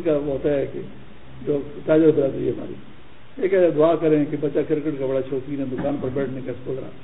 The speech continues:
اس کا جذبہ بن جائے۔" نفس اس کے چاہتا ہے وہ کرے، جب تک ماں باپ زندہ ہیں تو مزے کرو، کھاؤ پیو اور کرکٹ کھیلو۔ لیکن چھوٹی جب سب سے ہٹی تو اب تمہیں شام کو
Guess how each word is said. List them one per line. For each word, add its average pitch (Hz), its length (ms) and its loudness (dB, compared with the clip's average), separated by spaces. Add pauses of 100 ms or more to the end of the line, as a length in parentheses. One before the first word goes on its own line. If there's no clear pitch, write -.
(800)
اس 123 100 -12
کا 147 80 -4
جذبہ 127 380 -4
بن 127 200 -6
جائے۔" - 120 -12 (2000)
نفس 185 280 2
اس 170 120 2
کے 156 100 -8
چاہتا 175 220 0
ہے 151 60 4
وہ 185 120 6
کرے، 202 300 2 (1300)
جب 160 160 2
تک 160 160 0
ماں 165 160 4
باپ 175 220 4
زندہ 160 200 2
ہیں 156 260 2 (540)
تو 147 60 -10
مزے 185 260 0
کرو، 208 280 0
کھاؤ 190 280 4
پیو 185 140 2
اور 160 120 0
کرکٹ 151 320 -4
کھیلو۔ 208 220 -4 (1040)
لیکن 180 220 0
چھوٹی 190 260 0
جب 185 160 4
سب 185 140 2
سے 151 100 0
ہٹی 202 260 -4 (800)
تو 165 100 0
اب 170 140 4
تمہیں 160 280 0
شام 175 240 2
کو 160 340 2